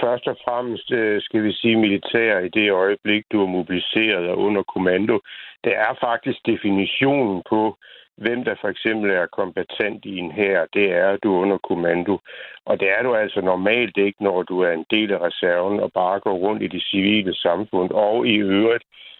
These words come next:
er klædt som civil og ikke bærer våben. Så jeg må indrømme, at det er en, øh, skal vi sige, en meget søgt måde ligesom at retfærdiggøre nogle forfærdelige overgreb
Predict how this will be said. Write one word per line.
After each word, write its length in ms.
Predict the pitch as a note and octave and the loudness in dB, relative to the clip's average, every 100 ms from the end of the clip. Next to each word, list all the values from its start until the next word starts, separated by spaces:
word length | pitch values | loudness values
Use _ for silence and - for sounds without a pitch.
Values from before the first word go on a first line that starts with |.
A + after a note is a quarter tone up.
| _ | _
er 100 | - G2 | -4 -2
klædt 280 | - A#2+ G#2+ | 0 0 0
som 220 | - F2+ | -2 -4
civil 600 | E2+ - F2+ G#2 G#2 F#2 | -2 -2 0 2 2 2
og 380 | - G#2+ G#2 A2+ | 0 0 0 0
ikke 280 | A#2 A2+ A#2+ - | 0 0 -2 -2
bærer 260 | F2 D#2 D#2 | -2 -2 0
våben. 360 | F#2 G2 - D2+ _ - - - - | 0 2 -2 -10 _ -20 -20 -16 -2
Så 120 | A#2 | 0
jeg 120 | F#2+ | 2
må 100 | G2 | 2
indrømme, 500 | G2+ A#2+ A2 G2+ F#2+ | 0 0 -2 -2 -4
at 60 | F2+ | -4
det 140 | A2 G#2 G2+ | -2 0 0
er 80 | F2+ F2 F2+ | -2 -2 -4
en, 180 | F#2 F#2 | -4 -4
øh, 280 | F2 F2 F2 | -4 -4 -4
skal 240 | - G#2 | -2 -2
vi 80 | F2 | -2
sige, 240 | - G2+ F#2 | -4 -2 -2
en 100 | F2+ | -2
meget 460 | F2 F2+ F#2+ G2+ - - | -2 0 -2 -2 -6 -6
søgt 280 | B2 - - - - - _ - | -6 -6 -14 -20 -20 -20 _ -2
måde 260 | G2+ G#2 A2 | 2 2 2
ligesom 340 | G2 G2 A2 | 0 0 0
at 100 | G2 | 0
retfærdiggøre 800 | E2 E2+ - A2+ G2 F2 F#2+ F2 E2+ | 0 -2 -2 0 0 -2 0 2 2
nogle 260 | E2+ E2 - | 0 -2 -4
forfærdelige 520 | E2 G2+ G2+ F2+ E2+ | -2 0 0 2 0
overgreb 560 | D#2 F2+ G2 F2 D#2+ | 0 -2 -2 -2 -4